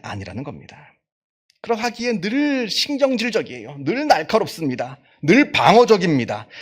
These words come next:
다른 사람의 조그만 비판에도 예민해집니다.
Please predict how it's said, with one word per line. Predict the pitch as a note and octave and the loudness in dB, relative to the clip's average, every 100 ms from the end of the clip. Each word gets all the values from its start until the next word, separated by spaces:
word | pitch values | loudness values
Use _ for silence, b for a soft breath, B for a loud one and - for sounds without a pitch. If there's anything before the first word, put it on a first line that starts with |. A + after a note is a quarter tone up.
| B | B
다른 | - D#3 F#3+ G3 | 4 6 6 4
사람의 | F#3 F#3+ F#3+ F#3 | 6 6 4 2
조그만 | D#3 D3+ E3+ E3+ E3 | 2 4 4 6 2
비판에도 | - D3 - D#3 D3+ D3+ | -2 -4 2 4 4 2
예민해집니다. | C3+ B2+ C#3 E3 A3+ G#3+ D#3+ C3+ B2 G2 - | 0 2 2 2 4 2 2 -4 -4 -8 -12